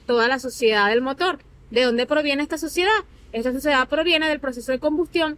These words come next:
en los cuatro tiempos del motor, justamente en la admisión donde ingresa aire y combustible.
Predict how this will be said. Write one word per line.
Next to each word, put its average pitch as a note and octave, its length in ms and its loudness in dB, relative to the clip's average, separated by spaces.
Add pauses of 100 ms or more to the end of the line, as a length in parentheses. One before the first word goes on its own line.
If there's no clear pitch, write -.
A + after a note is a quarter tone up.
(100)
en G#3 180 -2
los G#3 100 -2
cuatro G#3+ 380 -2
tiempos B3+ 420 -2
del C#4 200 2
motor, D4 560 -2
justamente A#3+ 800 -2
en G3+ 560 -2
la G#3+ 160 2
admisión C4 500 -4
donde A#3+ 240 -2
ingresa G#3+ 480 -2
aire A#3+ 300 2
y - 20 2
combustible. E4+ 800 0